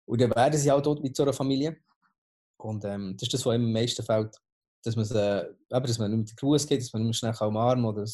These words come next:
Kompliment geben, schnell auf die Schulter klopfen oder einen dummen Spruch machen. Ähm, und mit dem Zoom haben wir eine gute Möglichkeit herausgefunden, wie man, wie man gleich möglichst nachher so ein Training herkommt.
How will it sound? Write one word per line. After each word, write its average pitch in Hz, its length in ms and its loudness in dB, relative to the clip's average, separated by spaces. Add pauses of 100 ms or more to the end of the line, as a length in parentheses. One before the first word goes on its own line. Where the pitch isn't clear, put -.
Kompliment 110 540 -2
geben, 110 120 0
schnell 110 160 -2
auf 113 60 -8
die - 140 -20
Schulter 117 340 -2
klopfen 113 500 -8 (720)
oder 110 140 -2
einen 107 100 0
dummen 117 220 2
Spruch 117 320 0
machen. 120 360 -2 (920)
Ähm, 117 560 0 (540)
und 127 160 0
mit 131 120 2
dem 131 80 2
Zoom 180 300 4
haben 143 100 6
wir 135 80 8
eine 117 80 4
gute 156 380 4
Möglichkeit 165 680 0 (120)
herausgefunden, 156 580 -2
wie 113 80 0
man, 110 160 0
wie 110 200 -4
man 110 120 0
gleich 139 320 0
möglichst 123 400 0
nachher 123 300 -2
so 107 100 -6
ein 117 80 -2
Training 117 360 -4
herkommt. 143 480 -4